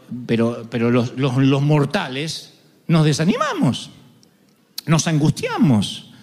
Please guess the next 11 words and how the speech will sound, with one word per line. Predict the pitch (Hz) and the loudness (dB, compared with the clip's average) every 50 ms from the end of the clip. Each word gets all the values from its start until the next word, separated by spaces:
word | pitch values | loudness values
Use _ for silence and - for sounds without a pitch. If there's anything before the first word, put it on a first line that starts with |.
| - - - - _ _ _ _ _ _ - | -20 -20 -20 -20 _ _ _ _ _ _ -4
hay | 127 - | -4 -2
cosas | - - 220 202 - 180 156 | 0 0 -2 -2 -2 -6 -8
que | - 147 | -8 -6
nos | 139 123 120 | -6 -4 -2
duelen. | 175 349 453 453 349 233 165 131 117 104 95 90 - - - - - - _ _ _ _ _ _ _ _ _ _ _ _ - | -2 -2 0 0 -2 -2 0 0 0 0 -2 -4 -6 -10 -18 -20 -20 -20 _ _ _ _ _ _ _ _ _ _ _ _ -10
¿Y | 170 | -4
cómo | - 349 381 370 339 | -4 -4 -2 -2 -2
hacemos | 233 - - 269 247 208 156 - | -4 -2 -2 0 0 0 0 0
para | 156 147 139 131 - | -2 -4 -4 -4 -2
continuar? | - 143 127 113 117 123 127 127 120 120 | -2 -2 0 0 0 0 2 2 0 0
Sabiendo | - 262 285 320 330 330 330 320 339 294 - | -4 -6 -6 -6 -6 -6 -6 -4 -4 -6 -6